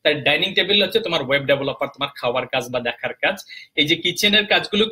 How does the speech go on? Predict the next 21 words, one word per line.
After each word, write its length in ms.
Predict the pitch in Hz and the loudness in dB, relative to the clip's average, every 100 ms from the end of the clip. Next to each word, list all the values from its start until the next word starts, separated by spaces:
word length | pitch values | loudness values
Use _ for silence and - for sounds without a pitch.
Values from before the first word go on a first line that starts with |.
| - | -4
কি 240 | - 208 202 | 0 0 2
call 140 | 202 202 | 2 2
করলে, 180 | 190 156 | 2 4
যে 220 | 160 196 | 4 4
আমাকে 340 | 170 165 196 | 2 -2 -4
হচ্ছে 280 | 175 185 - 180 | -4 -6 -8 -4
কচুর 340 | 165 - 180 135 | -4 0 -2 0
ভর্তা 300 | 151 - 147 | -2 2 2
দাও, 200 | 123 - _ _ - | 2 -4 _ _ -2
তাহলে 160 | 165 | 2
এই 60 | 156 | 2
যে 100 | 190 | 0
তুমি 180 | 202 202 | 0 -2
call 280 | - 180 | 2 2
করতেছো, 400 | 220 196 - 143 | 2 -2 -4 -6
তারপরে 440 | 160 147 143 - 165 | -4 -4 -4 -6 -6
kitchen 340 | 160 147 170 | -6 -6 -6
থেকে 160 | 165 180 175 | -4 -4 -2
কচুর 260 | 151 160 | -4 -4
ভর্তা 420 | 123 113 - - | -4 -4 -4 0
আসতেছে, 460 | 185 - 143 - 208 | 0 0 -4 0 -2